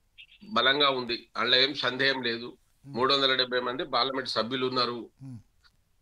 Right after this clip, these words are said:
Speaker 1: ఆ, వాళ్ళు ఇప్పుడు ఏదో వాళ్ళ మీద మ-,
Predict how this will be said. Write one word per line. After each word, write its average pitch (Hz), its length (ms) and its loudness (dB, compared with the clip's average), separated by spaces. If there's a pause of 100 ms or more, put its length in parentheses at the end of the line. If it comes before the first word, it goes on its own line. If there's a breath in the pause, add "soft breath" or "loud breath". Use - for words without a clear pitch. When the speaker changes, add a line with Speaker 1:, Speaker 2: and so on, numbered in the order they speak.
(260)
Speaker 1:
ఆ, 151 280 2
వాళ్ళు 135 580 -2
ఇప్పుడు 117 280 -6 (1040)
ఏదో 151 260 6
వాళ్ళ 143 220 6
మీద 147 220 4
మ-, 143 340 2